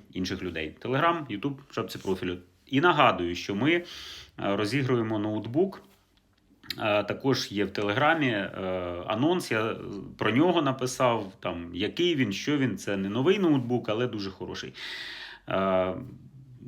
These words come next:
Telegram, в шапці профілю, підписуйтесь, двадцять п'ятого грудня хтось отримає ноутбук. І будьте вічливими, це важливо. Бояться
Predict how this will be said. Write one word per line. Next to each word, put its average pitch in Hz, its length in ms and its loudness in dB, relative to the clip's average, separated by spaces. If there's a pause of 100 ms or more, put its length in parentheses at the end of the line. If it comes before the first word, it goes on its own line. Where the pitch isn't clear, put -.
(500)
Telegram, 151 420 4
в 185 40 -4
шапці - 320 -8
профілю, 123 360 -2
підписуйтесь, 92 880 -8
двадцять 123 340 -2
п'ятого 101 360 0
грудня 110 360 -2
хтось - 420 -8 (440)
отримає 95 500 -4 (880)
ноутбук. 87 500 -8 (320)
І 127 120 0
будьте 131 320 0
вічливими, - 540 -8 (240)
це - 160 -2
важливо. 87 420 -4 (420)
Бояться 110 840 2